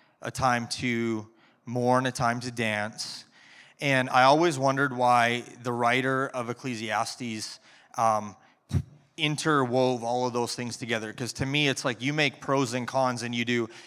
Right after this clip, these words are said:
here's the bad things of life, mourning, weeping, discouragement, all this stuff. And then you do another list with all the good things, and he interchanges them.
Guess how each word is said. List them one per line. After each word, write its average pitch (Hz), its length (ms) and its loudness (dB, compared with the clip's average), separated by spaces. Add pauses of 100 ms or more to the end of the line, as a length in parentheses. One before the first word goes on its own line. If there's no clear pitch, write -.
(160)
here's 151 280 2
the 147 80 2
bad 131 320 8
things 131 320 -4
of 120 100 -4
life, 107 540 -4
mourning, 127 640 0
weeping, 120 800 -2 (260)
discouragement, 123 680 0
all 117 100 2
this 117 100 -2
stuff. 123 120 -4
And 127 140 -6
then 127 80 -2
you 127 100 -2
do 123 160 -4
another 120 300 0
list 123 240 -4
with 120 100 -10
all 120 100 -2
the 113 80 -10
good 120 180 -6
things, 123 240 -6
and 123 120 -8
he 165 260 -2
interchanges 127 880 -6
them. 117 260 -18